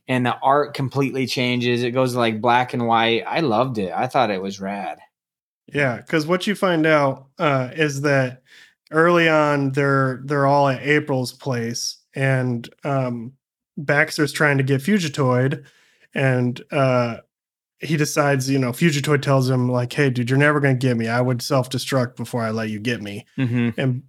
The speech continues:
Speaker 2: and Baxter's like, "Well, fine." And so he sets his Mausers to, like, self-destruct. All of April's building blows up, and, you know, m-, they die.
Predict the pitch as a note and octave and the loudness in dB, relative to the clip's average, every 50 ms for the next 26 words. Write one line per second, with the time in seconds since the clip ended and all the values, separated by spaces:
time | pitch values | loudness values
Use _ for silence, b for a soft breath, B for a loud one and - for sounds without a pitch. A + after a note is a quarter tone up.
0 | - G#3+ F#3 D#3+ C#3+ C#3 C#3 C3+ C3+ C3+ - C#3 C3 B2+ C3+ B2+ B2 C3+ C3+ C3+ | -6 -2 -2 0 0 2 2 2 2 0 -2 -2 -2 0 -2 -2 -2 -2 -4 -2
1 | - F#3+ G3+ F3 C#3+ C3 C3 C3+ - - C#3 - - D3+ C#3 C3+ - G3 F3+ E3+ | 0 0 0 0 0 -2 -2 -4 -8 -10 -8 -2 0 0 0 0 0 0 -2 0
2 | - - D3+ C#3 C3+ C#3+ C#3+ D3+ E3+ F#3+ F3 D#3 C#3+ C#3 C3 C3+ C3 - C#3 C3+ | 0 -2 -4 -2 0 2 2 4 4 4 2 2 0 0 -2 -2 -4 -2 0 0
3 | C3 C3+ C3+ - - D#3+ D3 C#3+ C#3 - C#3+ B2+ - - - E3+ E3 D#3 D3 C#3 | 0 0 -2 -2 0 0 0 0 -2 -4 -6 -8 -8 -6 -2 2 2 2 2 2
4 | C#3+ - b b b b b b b b _ _ D3 D3+ E3+ F#3+ G3 F#3 F3 D#3 | -2 -10 b b b b b b b b _ _ 0 2 4 4 4 4 4 4
5 | D#3+ D#3+ E3 D#3+ D#3+ D3+ C3+ C3 B2+ - C#3+ D#3 D#3+ D#3 C#3+ D3+ D3 D3+ D3 C#3 | 4 4 4 2 2 0 0 0 -2 -4 -8 -14 -16 -6 -2 2 2 4 4 4
6 | C#3 C3 B2+ A#2+ A2+ - - C3+ A#2 C3 C#3 C#3+ D3+ D3 C#3+ C#3 C3 C3+ C#3 C#3 | 2 2 0 -2 -4 -6 -8 -4 0 2 4 4 4 4 4 2 0 0 2 2
7 | C#3 C3 A#2+ G2+ - - - - _ _ _ _ _ _ _ _ _ _ _ _ | 2 2 0 -2 -6 -14 -20 -20 _ _ _ _ _ _ _ _ _ _ _ _
8 | _ - D3+ C#3 C3+ B2+ B2 A#2 A2+ B2+ - _ _ _ _ _ _ _ _ _ | _ 0 2 2 2 2 2 0 -2 -6 -10 _ _ _ _ _ _ _ _ _
9 | _ _ _ _ - E3+ B2+ A2+ G#2+ G#2 G#2 G#2 - - _ _ _ _ _ _ | _ _ _ _ -6 -4 -2 -2 -2 -4 -6 -8 -10 -12 _ _ _ _ _ _
10 | _ _ _ - B2+ B2 - - A2+ A2+ C3+ C3+ - A#2+ A#2 A2+ B2+ C#3 F#3+ G#3 | _ _ _ -6 -4 -4 -4 -6 -10 -16 -10 -6 -4 -4 -2 -2 -2 0 0 0
11 | D#3+ F2 - - | -2 -4 -6 -12